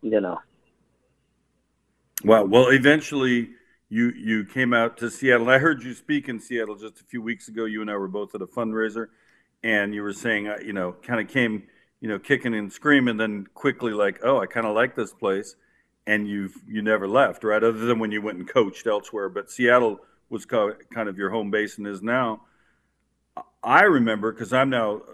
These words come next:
Speaker 2: you know, uh, I think maybe grade school and the junior high when you're starting to really become a star and a star for the Sonics,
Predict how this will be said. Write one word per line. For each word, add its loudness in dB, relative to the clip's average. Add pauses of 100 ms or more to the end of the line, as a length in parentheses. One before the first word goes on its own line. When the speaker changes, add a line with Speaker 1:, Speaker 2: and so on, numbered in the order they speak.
Speaker 2:
you -10
know, -6
uh, -14
I -6
think -8
maybe -4
grade 6
school 2
and 0
the -4
junior 0
high 8
when 2
you're 0
starting 2
to -8 (100)
really 2
become -6
a -8
star 2 (500)
and -4
a -6
star 2
for -8
the -6
Sonics, -2